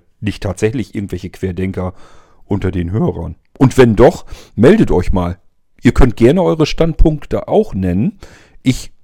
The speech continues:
Hau das hiermit ungefiltert rein in die Sendung, da habe ich überhaupt kein Problem mit. Könnte allerdings sein, dass ich dazu dann auch noch welche, einige Bemerkungen mache. Ja, so viel zur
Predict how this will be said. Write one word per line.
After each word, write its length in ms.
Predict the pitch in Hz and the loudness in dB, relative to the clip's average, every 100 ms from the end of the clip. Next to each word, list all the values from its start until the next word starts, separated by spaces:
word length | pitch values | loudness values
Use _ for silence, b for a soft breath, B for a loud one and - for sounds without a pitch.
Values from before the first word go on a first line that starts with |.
| _ | _
Hau 120 | 113 101 | 2 2
das 160 | 120 | 2
hiermit 260 | - 196 180 | 0 0 0
ungefiltert 640 | 90 165 - 175 156 - | -2 -2 0 0 2 2
rein 180 | 190 226 | 2 0
in 100 | 135 | 0
die 80 | 95 | 0
Sendung, 300 | 90 92 92 | -2 -2 -2
da 80 | 92 | -2
habe 100 | 92 | -4
ich 60 | |
überhaupt 220 | 101 110 - | 0 0 0
kein 160 | 123 | -4
Problem 420 | - 107 95 104 | -2 -4 -2 -2
mit. 180 | 170 208 b b b | -2 -6 b b b
Könnte 380 | - 139 196 - | 4 6 6 4
allerdings 340 | 170 156 139 - | 2 2 -2 -2
sein, 320 | 101 120 180 | -2 -2 -4
dass 200 | 147 - | -8 -10
ich 80 | 147 | -10
dazu 360 | 147 - 147 | -10 -6 -4
dann 200 | 135 135 | 0 -2
auch 120 | 139 | -2
noch 200 | 127 127 | -4 -4
welche, 360 | 127 120 123 123 B B B B | -4 -4 -2 -4 B B B B
einige 300 | 117 123 123 | 0 2 2
Bemerkungen 540 | 120 113 104 - 117 | -2 -2 -4 -4 -8
mache. 300 | 101 87 85 - _ _ _ _ _ _ _ _ _ _ _ _ _ _ _ _ _ _ _ _ _ _ _ _ b b b b b b b b b b b _ _ _ _ _ | -8 -10 -12 -16 _ _ _ _ _ _ _ _ _ _ _ _ _ _ _ _ _ _ _ _ _ _ _ _ b b b b b b b b b b b _ _ _ _ _
Ja, 260 | - 170 110 | 2 4 4
so 180 | 127 | 0
viel 220 | 175 202 180 | -2 -4 -6
zur 380 | - 165 147 | 0 4 4